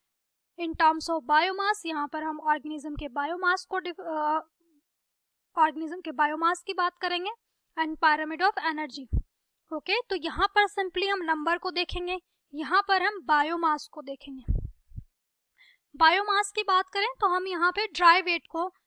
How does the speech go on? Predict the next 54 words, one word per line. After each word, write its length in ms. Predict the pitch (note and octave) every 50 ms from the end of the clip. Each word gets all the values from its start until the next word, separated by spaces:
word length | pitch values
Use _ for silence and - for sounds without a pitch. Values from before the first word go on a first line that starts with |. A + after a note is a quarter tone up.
| _ _ D4+
मेजर 400 | D#4 E4 E4+ E4+ - E4+ E4 D#4+
करते 320 | - D#4 C#4 - - C#4+
हैं। 160 | B3+ A#3+ C4 A3+ - - - _ _ _ _ _
तो 140 | - G4+ - _ _
यहाँ 440 | - C#4+ - E4 - - - F4+ G#4
पर 200 | - - G4+ G4+
इकोलॉजिकल 640 | F#4+ F4+ E4+ - - F#4 F#4 F#4 F4+ F4 - F#4 F#4
पिरामिड 480 | - - D#4+ D4 D4+ D#4 D#4+ E4 D#4 C#4
के 120 | - E4
अंदर 180 | D#4 D4 C#4+ D4
ड्राई 340 | C4 A#3 D#4 D4+ D4 E4
वेट 200 | F4 D#4 F#4 F#4+ - F#4
मेंशन 320 | F#4 F4+ F4 - F4+ F#4
किया 220 | F4+ - F#4 F4+ E4+
गया 140 | D4 E4+ F4+
है, 60 | F#4+ -
मतलब 340 | F4 D4+ D4+ - - F4 A4 A4 _ _ _ _ _ _ -
ये 120 | D#4 E4+ G4+
हमारा 300 | F#4+ F4+ F4+ F4+ F#4+ G4
क्या 160 | - F#4 G#4
है, 60 | A4 G4 C4+
बायोमास 540 | D#4+ D4 D4+ D#4+ D#4+ E4+ D#4+ D4 C#4+ -
है, 80 | D#4 D4
यहाँ 220 | D4 D4 D4+ D#4 -
पर 120 | E4 E4+
कोई 180 | E4 - E4+ D#4+
नंबर 360 | D#4 D4+ C#4 C#4 D4 E4 D#4+
नहीं 340 | E4 D#4+ C4+ D#4 E4 D#4+ D#4+
है। 160 | D#4 D#4 D#4 - _ - - _ _ _ _
अगर 380 | F4+ - _ - E4+ E4 D#4+ E4+
pyramid 540 | - - F4+ E4+ E4+ F4+ F4 F#4+ F4 F#4 F#4
of 120 | F4+ F4+
number 220 | F4+ E4+ E4+ F#4 F4+
होता 240 | F4+ F4 - A4
तो 160 | A4+ - A#4 E4
इंडिविजुअल 580 | F#4 F4 F4+ F#4+ F#4 F#4 F4+ - F4+ F#4+ F#4
के 120 | F4+ A4 G#4
नंबर 300 | G4 F4 E4+ E4+ E4+ C#4+
दिए 220 | B3 D#4 D4+ D#4
होते 300 | D4 C#4+ C#4 - - C#4+
यहाँ 220 | C#4 C#4 C4+ C#4+
पर, 160 | - - D4 A#3+
जैसे 280 | C4 D4+ C#4 - D#4
कि 260 | D4 - D4+ D4+ D4+ - _ _ _ _ _ -
सेवन 320 | - - F4 D#4 D#4 D#4+
हंड्रेड 360 | D#4+ D#4+ D#4 C#4+ C#4+ D4 C#4+
हैं 160 | C#4+ D4+ D4+ D4
या 120 | D4+ D#4
फ़ाइव 340 | - - F4+ D#4+ D#4+ D#4 D#4
हंड्रेड 320 | D4+ D#4 C#4 D4 C#4+ C#4
हैं, 180 | C#4+ F#4+ G#4+ G4
जो 160 | - D#4+ D4+
भी 180 | B3+ D4+ D4 D4+
है। 80 | C#4+